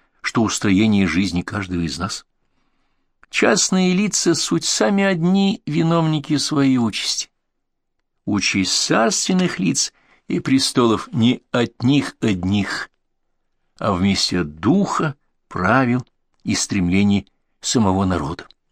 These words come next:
Как часто богоизбранного и боголюбезного царя отъемлет Господь вместе с престолом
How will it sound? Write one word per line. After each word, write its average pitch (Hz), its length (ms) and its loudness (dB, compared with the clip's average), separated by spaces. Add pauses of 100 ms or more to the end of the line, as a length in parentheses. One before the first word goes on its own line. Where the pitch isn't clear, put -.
(1000)
Как 180 220 0
часто 175 500 0
богоизбранного 151 1000 2
и 139 80 4
боголюбезного 117 920 2
царя 107 440 2 (240)
отъемлет 101 680 2
Господь 139 600 0
вместе 147 380 0
с - 100 -4
престолом 123 640 0